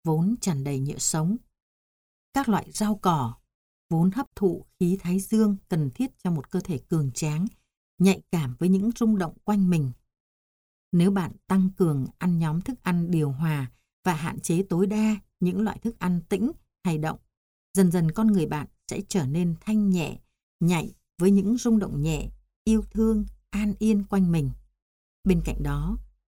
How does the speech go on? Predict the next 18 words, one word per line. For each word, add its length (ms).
trong 280
sách 220
này 360
cũng 220
có 220
một 260
đoạn 260
giải 220
thích 140
ý 180
nghĩa 340
cho 100
sự 360
hít 120
thở 180
sâu, 440
điều 240
hòa. 400